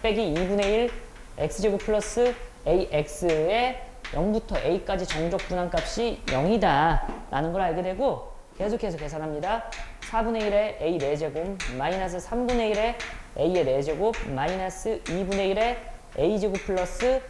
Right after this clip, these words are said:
A제곱은 영이 돼. 영 넣으면 다 영 나와. 아래 끝에 A는 일보다 크다라고 돼 있으니까 약분할 수 있죠. 그래갖고 수학, 수학, 수학, 수학 두 개씩 남아. 그리고 뭐를 곱할 거냐면 십이를 곱해버려요.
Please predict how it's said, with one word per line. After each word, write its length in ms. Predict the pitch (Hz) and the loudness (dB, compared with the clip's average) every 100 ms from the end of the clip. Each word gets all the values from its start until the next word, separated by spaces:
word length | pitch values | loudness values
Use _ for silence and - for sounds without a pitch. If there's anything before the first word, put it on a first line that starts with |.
| - - 139 | -12 -6 0
A제곱은 600 | 175 214 190 175 202 226 | 2 2 0 0 0 0
영이 260 | 131 180 180 | 2 0 2
돼. 160 | 123 | 2
영 160 | 127 196 | 2 2
넣으면 160 | 214 180 | 0 0
다 120 | 143 | -2
영 120 | 135 | 0
나와. 520 | 180 175 196 233 - - - | 0 2 2 0 -4 -10 -4
아래 160 | 139 160 | -2 -2
끝에 420 | - 160 175 220 - - - - - - - - - - - - - - - - - | -2 -2 -2 -2 -10 -14 -14 -12 -14 -16 -18 -18 -18 -18 -18 -18 -18 -14 -14 -4 2
A는 300 | 196 247 262 | 4 4 4
일보다 320 | 294 302 285 | 4 4 2
크다라고 340 | - 247 214 | 2 2 4
돼 100 | 190 | 2
있으니까 340 | 180 180 160 151 | 0 -2 -2 0
약분할 400 | 139 - 208 190 | 0 -2 -4 -2
수 100 | 185 | -6
있죠. 300 | - 233 220 | -2 -2 -2
그래갖고 320 | 180 - 185 | -6 -4 -4
수학, 600 | - 226 220 233 - - - - - - - - - | 0 2 2 0 -8 -12 -14 -12 -12 -14 -18 -20 -4
수학, 560 | 226 220 226 220 - - - - - | 2 4 4 0 -8 -12 -14 -10 -2
수학, 260 | 226 226 220 | 2 2 0
수학 360 | - 190 123 | 0 0 0
두 100 | - | -2
개씩 220 | 170 - 180 | -4 -2 -4
남아. 480 | 156 180 214 - - - - - - - | -2 -2 -4 -8 -12 -12 -12 -12 -12 -4
그리고 640 | - 220 233 226 120 - - - | 0 2 4 4 2 -2 -12 -4
뭐를 280 | 151 190 240 | 2 4 2
곱할 240 | 220 226 226 | 2 0 0
거냐면 280 | 214 202 190 | 0 0 -2
십이를 640 | - 240 - 202 226 226 | -4 -6 -4 0 0 0
곱해버려요. 560 | 196 202 165 147 117 | 0 0 2 0 -2